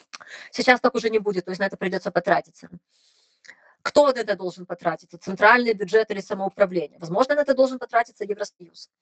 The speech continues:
Я напомню, что раньше во время миграционных кризисов в других государствах, в Германии, на юге Европы в пятнадцатом-шестнадцатом году, Польша очень, не то что неохотно, она, она вообще отказалась проявлять солидарность с теми государствами, которые со-, столкнулись с наибольшим потоком мигрантов.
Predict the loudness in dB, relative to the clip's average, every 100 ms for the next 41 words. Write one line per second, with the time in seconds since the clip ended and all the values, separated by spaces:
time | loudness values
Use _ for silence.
0 | _ -20 -4 4 4 4 0 -2 -2 -8
1 | -6 0 2 0 -4 -2 -2 -6 -10 -12
2 | -10 -10 -10 -8 -10 -2 -2 -2 -6 -2
3 | -2 -2 0 0 0 -6 -8 -4 -4 0
4 | 0 0 -6 -6 -6 -4 -4 -2 -2 -2
5 | -8 -8 -4 -4 -6 -18 -10 -8 -8 -8
6 | 0 4 4 2 6 6 4 -2 2 2
7 | 0 -12 -14 _ -8 -4 -2 -2 -2 2
8 | 0 0 -2 -2 2 2 2 -2 0 2
9 | 4 4 2 2 2 0 -2 -2 2 2
10 | 0 -4 -4 -4 -8 -2 -2 -2 -12 -10
11 | -10 -8 -2 0 0 2 0 0 -2 2
12 | 2 2 -6 -4 -4 -6 -8 -2 -2 -2